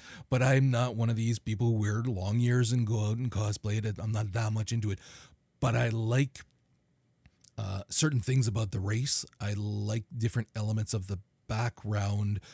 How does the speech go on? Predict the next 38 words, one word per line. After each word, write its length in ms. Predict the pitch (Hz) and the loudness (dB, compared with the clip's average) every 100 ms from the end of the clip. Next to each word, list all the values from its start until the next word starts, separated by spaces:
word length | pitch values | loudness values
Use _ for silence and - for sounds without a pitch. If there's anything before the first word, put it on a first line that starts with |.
| - | -12
of 220 | - 95 92 | -6 -4 -4
the 100 | 95 | -2
race 440 | 98 104 113 - | -2 0 0 -2
that's, 360 | - 110 - - - _ _ - | -2 -4 -4 -8 -10 _ _ -10
that, 140 | - _ | -10 _
that 240 | 113 123 123 | -4 0 4
isn't 280 | 160 220 135 | 4 4 2
just 380 | 131 92 90 | 2 0 -2
good. 320 | 98 135 220 - | 0 2 2 0
There's, 260 | 113 107 - | -4 -4 -4
I 140 | 107 | -4
feel 240 | 113 - 90 | -4 -4 -8
there's 200 | 90 92 | -8 -8
a 60 | |
lot 240 | 95 - 104 | -8 -8 -8
of 180 | 101 98 | -8 -4
dark 380 | 107 127 - - | -2 0 -4 -8
there 220 | 92 98 | -8 -8
too, 220 | - 135 | -4 -4
kind 240 | 107 95 87 | -2 -4 -6
of 60 | |
thing. 200 | - 85 - - - | -8 -10 -12 -20 -8
And 80 | 104 | -4
that's 180 | 104 - | -4 -2
what 120 | 98 | -2
intrigues 440 | 95 95 127 107 | -2 -2 0 0
me. 160 | 85 80 - | -2 -12 -4
Anyways, 340 | 131 120 92 | 0 0 -2
that 200 | 120 117 - - | -4 -4 -4 -4
all 200 | 113 110 | -4 -2
being 220 | 104 104 | -2 -2
said, 360 | - 104 101 98 - - _ _ _ | -2 -2 -4 -8 -18 -20 _ _ _
I've 220 | 127 113 - | -4 -2 0
spent 500 | - - 117 110 - | 0 0 -2 -2 -4
a 240 | 120 110 110 | -6 -2 -2
lot 680 | 107 104 104 104 98 82 - _ - | -2 -2 -2 -2 -2 -4 -10 _ -6
of 180 | 117 - | -6 -6
time 540 | - 101 107 107 107 | -8 -6 -4 -4 -6